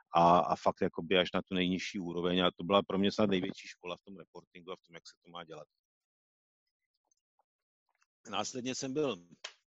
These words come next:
následně jsem šel, eh, pomáhat na tři měsíce do firmy Kessler a to byla firma, která, která je největší dealer Renaultu a, a Dacie v,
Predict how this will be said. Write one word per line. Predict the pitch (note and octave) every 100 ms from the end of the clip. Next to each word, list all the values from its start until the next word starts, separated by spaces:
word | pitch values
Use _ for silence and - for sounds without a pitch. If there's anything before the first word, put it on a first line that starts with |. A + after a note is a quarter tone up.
| _ _ - - - G2
následně | F2+ - A2+
jsem | - A#2+
šel, | C#3 A#2+
eh, | G2+ F2+ F2
pomáhat | G2+ G#2+ A2 G#2+
na | G#2+
tři | - A2
měsíce | A2 - A2 - A#2 G2
do | G2 F2+
firmy | G#2+ A2+
Kessler | - F#2+ - G2+
a | G#2
to | F#2
byla | G2+ G#2+
firma, | F#2 F#2 G2
která, | - G2 G2+ - _ - - - _ -
která | F#2+ G2+
je | G#2
největší | F#2+ G2+ -
dealer | F#2+ G#2 G#2
Renaultu | F#2+ G2 G2 G#2 G#2
a, | F#2 F#2+ F#2+
a | E2
Dacie | D#2+ F2 - A2 G#2 G#2
v, | D2+ E2 D#2 D2+